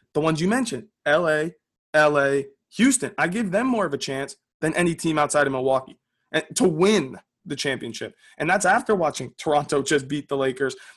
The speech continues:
That's after watching, you know, Boston beat the team who just made it to the Western Conference Finals the year before. I just see those three teams having more championship pedigree, so to speak, than I do Toronto. Granted, we, you mentioned O G, right?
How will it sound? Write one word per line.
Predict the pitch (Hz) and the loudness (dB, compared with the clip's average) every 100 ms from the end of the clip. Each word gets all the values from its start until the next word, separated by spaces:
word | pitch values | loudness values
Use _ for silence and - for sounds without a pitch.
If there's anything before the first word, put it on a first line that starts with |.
| - | 0
That's | 151 160 | 0 2
after | 214 240 233 | 0 0 0
watching, | 175 139 143 120 - _ | 2 0 -4 -10 -14 _
you | 135 | -6
know, | 123 | -4
Boston | 127 147 147 147 | 0 2 2 -2
beat | 139 139 | -4 -4
the | - | -6
team | 156 147 | -6 -6
who | 139 | -6
just | 135 175 208 - _ _ - | -2 0 0 -2 _ _ -4
made | 151 143 | -2 -2
it | - | -2
to | 143 | -2
the | 135 | 0
Western | 139 143 | -2 -2
Conference | 131 131 127 | -6 -6 -6
Finals | 139 135 | -6 -4
the | 135 | -4
year | 131 | -6
before. | 123 185 175 - - - | -4 -2 -2 -4 -10 -8
I | 151 | -4
just | 180 185 - | -2 -2 -4
see | - 175 202 208 156 143 | -6 -6 -4 -4 -6 -4
those | 143 156 180 170 | 0 2 2 0
three | 160 156 202 | -4 -6 -6
teams | - 170 160 135 117 _ _ | -6 -4 -4 -6 -10 _ _
having | - 151 156 151 | -4 -2 -2 -4
more | 147 143 139 | -4 -4 -6
championship | - 160 196 196 156 131 - 127 - _ | -10 -4 -2 -2 -4 -6 -6 -8 -10 _
pedigree, | - 147 135 123 117 107 - _ | -2 0 0 -2 -4 -6 -12 _
so | - 139 131 | -6 -4 -4
to | 127 | -4
speak, | - 127 113 - _ _ - | -6 -6 -8 -16 _ _ -4
than | 147 | -2
I | 139 | 0
do | 135 143 139 131 - _ - | 0 0 0 -4 -12 _ -6
Toronto. | 160 143 131 127 | 0 2 0 -2
Granted, | 185 254 240 - _ _ _ _ _ _ _ _ _ _ | 0 0 -2 -10 _ _ _ _ _ _ _ _ _ _
we, | 151 180 | -4 -4
you | 220 165 226 | -2 -2 0
mentioned | 202 226 226 156 151 | 0 0 -2 -4 0
O | 151 147 | 0 0
G, | 117 - - | -4 -12 -2
right? | 135 139 | 0 0